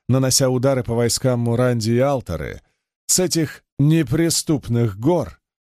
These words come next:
спустилась иллианская армия,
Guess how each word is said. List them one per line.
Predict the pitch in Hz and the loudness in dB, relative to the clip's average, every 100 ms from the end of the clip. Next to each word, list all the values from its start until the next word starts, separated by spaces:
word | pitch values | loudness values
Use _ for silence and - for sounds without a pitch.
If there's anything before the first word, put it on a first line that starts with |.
| _ | _
спустилась | - - 156 143 - 175 160 - 151 | -4 0 0 0 0 2 2 0 0
иллианская | 139 139 139 135 123 - 135 - | 2 2 0 -2 -4 -2 -2 -2
армия, | 147 120 87 78 64 | -2 -2 -2 -2 -4